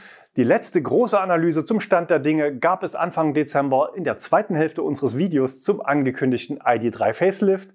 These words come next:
Die Kurzfassung: V W konnte bisher weder zeitlich noch inhaltlich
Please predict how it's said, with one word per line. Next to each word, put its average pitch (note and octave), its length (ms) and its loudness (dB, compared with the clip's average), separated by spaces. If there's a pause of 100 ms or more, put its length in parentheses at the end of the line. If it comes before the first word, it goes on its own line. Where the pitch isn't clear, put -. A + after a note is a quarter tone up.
(140)
Die - 60 -16
Kurzfassung: D#3 720 0 (120)
V A#2+ 240 -2
W G3 140 4
konnte C#3+ 320 -2
bisher B2+ 460 0
weder C3 240 0
zeitlich E3+ 640 -2
noch B2 180 0
inhaltlich C#3+ 640 0